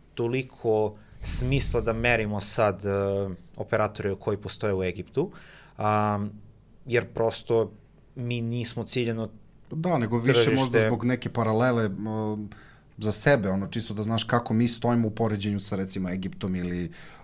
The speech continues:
Speaker 2: ako danas, sutra, ne znam, Exit ode gde god, da vidiš, ono,
Speaker 1: Da, pa
Speaker 2: kao
Speaker 1: gen-
Speaker 2: entuzijasta, kao neko sa strane, da vidiš čisto kakva je situacija.
Speaker 1: Da, pa generalno ne bi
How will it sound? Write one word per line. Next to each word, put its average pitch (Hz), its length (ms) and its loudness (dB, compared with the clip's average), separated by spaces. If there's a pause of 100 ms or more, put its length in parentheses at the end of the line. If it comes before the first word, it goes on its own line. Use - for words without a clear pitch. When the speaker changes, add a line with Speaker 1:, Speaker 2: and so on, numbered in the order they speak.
Speaker 2:
ako - 120 -8
danas, 95 240 -4
sutra, 92 320 -8
ne 85 140 -6
znam, 85 160 -8
Exit 87 340 -10
ode 82 300 -8 (180)
gde 87 180 -8
god, 85 420 -6 (640)
da 101 100 -2
vidiš, 95 440 -2
ono, 85 420 -6 (720)
Speaker 1:
Da, 170 120 6
pa 135 220 4
Speaker 2:
kao 127 120 4
Speaker 1:
gen- 123 80 8
Speaker 2:
entuzijasta, 113 640 2
kao 101 200 -4
neko 101 220 -4
sa 104 120 -2
strane, 98 440 -2
da 87 100 -6
vidiš 87 280 -4
čisto - 240 -6
kakva 90 280 -6
je 90 40 -8
situacija. 78 560 -6 (800)
Speaker 1:
Da, 139 160 8
pa 107 80 4
generalno 156 400 2
ne 143 140 0
bi 147 220 -4